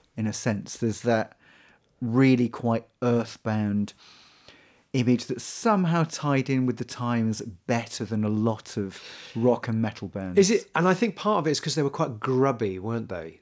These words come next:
Speaker 2: They never, they never kind of went down the spandex, you know,
Speaker 1: No.
Speaker 2: glammy, and they, they, they were very resistant to that. Even during the heyday of eighties American rock,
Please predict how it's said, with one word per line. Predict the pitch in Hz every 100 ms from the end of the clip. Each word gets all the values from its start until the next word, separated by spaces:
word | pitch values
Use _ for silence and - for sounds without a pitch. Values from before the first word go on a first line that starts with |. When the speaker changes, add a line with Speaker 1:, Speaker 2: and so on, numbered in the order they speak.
| -
Speaker 2:
They | 127
never, | 147 139
they | 139 143
never | 147 135
kind | - 135
of |
went | 127 127
down | 123 120
the | 113
spandex, | - - 117 110 107 107 - - -
you | 123
know, | 104 101
Speaker 1:
No. | 135
Speaker 2:
glammy, | 143 131 113 113 110 117
and | 127
they, | 131 135 143
they, | 143 147
they | 131 120 139
were | 135
very | 127 127
resistant | 120 113 139 - 117
to | -
that. | 110
Even | 120 131 123
during | 113 120
the | 113 104
heyday | 123 123 117 107
of | 104
eighties | 113 113 - 110 101
American | 110 107 107 107 104
rock, | 113 110 92 -